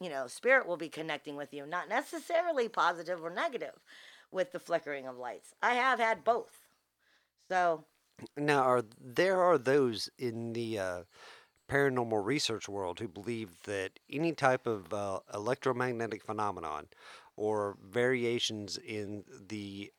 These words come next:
Speaker 2: <clears throat> in the electronics that they bring into these research areas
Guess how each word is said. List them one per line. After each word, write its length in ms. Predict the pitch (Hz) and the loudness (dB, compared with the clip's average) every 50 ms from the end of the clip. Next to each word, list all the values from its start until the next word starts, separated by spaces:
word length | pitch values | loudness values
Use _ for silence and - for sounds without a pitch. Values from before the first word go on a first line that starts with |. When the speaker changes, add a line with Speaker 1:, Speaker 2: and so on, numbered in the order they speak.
| _ _ _ | _ _ _
Speaker 2:
<clears throat> 180 | _ _ - | _ _ -4
in 340 | - 254 247 196 160 127 - - - | 0 0 0 0 0 -6 -10 -8 -2
the 240 | 131 135 120 117 113 | -2 0 0 2 0
electronics 680 | 101 104 113 107 - - 156 156 147 117 104 - - | 0 0 -2 -4 -2 0 2 4 4 2 0 -4 -6
that 140 | - 113 104 _ - | -8 -8 -8 _ -2
they 220 | - 113 110 110 104 | 0 0 0 0 -2
bring 340 | 85 107 113 117 120 113 | -2 0 0 2 2 0
into 360 | 110 110 110 110 104 - 120 101 | -2 -4 -4 -4 -6 -8 -8 -6
these 300 | 85 110 104 98 90 95 | -6 -6 -6 -6 -8 -6
research 440 | 104 127 127 - - 104 98 - | -4 -4 -2 -2 -2 -4 -4 -4
areas 500 | - 127 143 131 101 85 76 76 - - | -2 0 0 0 0 -2 -4 -6 -8 -10